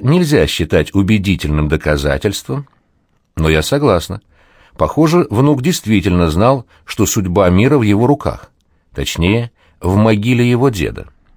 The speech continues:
Вигор пожал плечами. Возможно, Гуюк даже предложил бы понтифику вернуть реликвию, если бы тот согласился приехать к нему,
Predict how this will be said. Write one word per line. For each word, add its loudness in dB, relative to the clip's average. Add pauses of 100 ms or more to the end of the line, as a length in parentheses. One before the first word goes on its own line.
(960)
Вигор -2
пожал -4
плечами. -4 (1000)
Возможно, 0
Гуюк 0 (240)
даже -2
предложил 2
бы 2
понтифику -2
вернуть 2
реликвию, -2 (520)
если -2
бы 0
тот 0
согласился -2
приехать -2
к -12
нему, -4